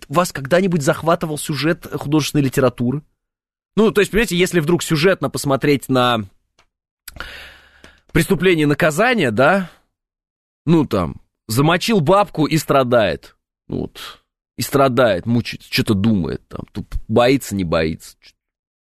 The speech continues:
переживает. Замочил бабку и переживает. Да? Там же дело в философии. Там дело в философии, замешанной на религии,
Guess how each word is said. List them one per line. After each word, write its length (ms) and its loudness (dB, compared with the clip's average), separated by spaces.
переживает. 600 -2
Замочил 460 2
бабку 420 -2
и 160 -6
переживает. 680 -6
Да? 180 2
Там 180 2
же 160 0
дело 280 2
в 40 -12
философии. 680 -2
Там 180 0
дело 240 4
в 40 -12
философии, 720 -2
замешанной 580 2
на 100 4
религии, 580 2